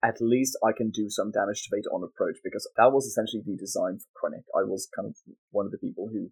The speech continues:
came up with the initial design for Krennic in the I C P,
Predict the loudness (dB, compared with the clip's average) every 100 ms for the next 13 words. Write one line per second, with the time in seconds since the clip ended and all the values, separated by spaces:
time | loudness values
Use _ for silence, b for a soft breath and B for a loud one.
0 | _ -2 2 2 2 -8 -6 -4 -2 0
1 | 0 0 -6 -6 -6 -6 -6 -6 -4 -6
2 | -10 -14 _ _ -6 -4 -2 -2 -4 -10
3 | -10